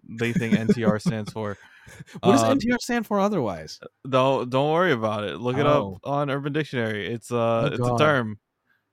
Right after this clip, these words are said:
Speaker 1: It's a category. Uh, don't worry about it too much.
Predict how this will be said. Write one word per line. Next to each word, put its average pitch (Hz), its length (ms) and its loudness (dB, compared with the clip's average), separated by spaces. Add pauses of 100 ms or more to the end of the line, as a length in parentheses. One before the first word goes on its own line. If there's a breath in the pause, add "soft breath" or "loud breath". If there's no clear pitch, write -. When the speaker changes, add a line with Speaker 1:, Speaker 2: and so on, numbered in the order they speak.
(100)
Speaker 1:
It's 117 200 -6
a 131 60 -2
category. 127 680 4 (120)
Uh, 117 600 2 (540)
don't 127 360 0 (240)
worry 127 240 2
about 107 220 -4
it 110 60 -14
too 113 100 -8
much. 104 240 -10